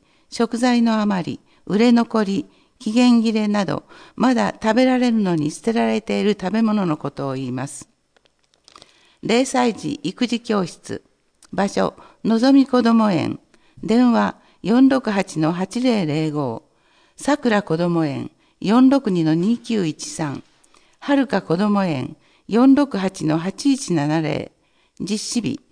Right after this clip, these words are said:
五月から来年三月の第二木曜。申し込みは前月の第四月曜。定員、各八組。光こども園、四六五の一四四七。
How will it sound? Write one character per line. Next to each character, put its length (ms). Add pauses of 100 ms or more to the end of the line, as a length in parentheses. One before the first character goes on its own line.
(380)
五 160
月 240
か 120
ら 180
来 200
年 200
三 260
月 260
の 120
第 240
二 140
木 300
曜。 280 (560)
申 180
し 120
込 160
み 140
は 280
前 140
月 280
の 140
第 240
四 200
月 340
曜。 260 (640)
定 260
員、 320 (280)
各 320
八 320
組。 340 (800)
光 360
こ 140
ど 140
も 140
園、 260 (320)
四 280
六 240
五 100
の 240
一 280
四 220
四 240
七。 340